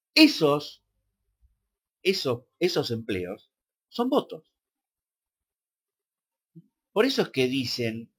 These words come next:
los integrantes de la banda que, que, que está en el gobierno, ¿sí? Que si vienen,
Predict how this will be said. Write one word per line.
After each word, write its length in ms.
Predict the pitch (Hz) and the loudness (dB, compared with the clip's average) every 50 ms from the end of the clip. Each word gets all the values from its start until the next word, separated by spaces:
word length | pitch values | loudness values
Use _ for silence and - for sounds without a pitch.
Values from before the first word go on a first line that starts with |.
| _ _ _ _ _ _ _ _ _ _ _ _ _ _ _ _ _ _ _ _ _ _ | _ _ _ _ _ _ _ _ _ _ _ _ _ _ _ _ _ _ _ _ _ _
los 180 | 113 117 107 107 | -6 -6 -6 -6
integrantes 800 | 110 104 - 110 110 123 143 147 127 113 110 - 107 107 101 - | -8 -8 -6 -4 -2 0 0 0 0 -2 -6 -8 -8 -8 -6 -6
de 100 | 101 92 | -8 -6
la 120 | 95 101 | -4 0
banda 500 | 123 131 123 113 107 101 101 101 98 95 | 0 0 0 -2 -4 -8 -8 -8 -8 -8
que, 200 | - 92 90 82 _ | -12 -14 -16 -16 _
que, 180 | - 85 82 - | -20 -20 -20 -20
que 100 | - 82 | -20 -20
está 220 | - _ 120 117 | -10 _ -4 -4
en 80 | 117 110 | -4 -4
el 120 | 110 117 | -6 -4
gobierno, 580 | 123 135 147 131 104 92 - 101 117 131 127 _ _ _ _ _ _ _ | -4 -2 -2 -2 -2 -4 -6 -8 -12 -16 -18 _ _ _ _ _ _ _
¿sí? 160 | 113 135 165 - _ _ _ _ _ | -16 -16 -16 -16 _ _ _ _ _
Que 120 | - 151 139 | -6 -6 -4
si 200 | - - 165 170 | -4 -4 -4 -2
vienen, 720 | 202 247 277 262 208 180 165 156 156 170 190 196 196 202 | 2 4 4 4 4 4 4 4 4 2 0 -4 -10 -16